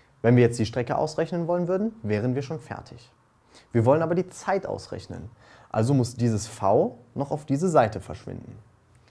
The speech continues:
Dafür dividieren wir durch v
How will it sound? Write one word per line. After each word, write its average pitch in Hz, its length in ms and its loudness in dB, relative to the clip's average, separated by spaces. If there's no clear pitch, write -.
Dafür 156 540 0
dividieren 160 640 2
wir 147 400 -2
durch 110 480 -6
v - 400 -6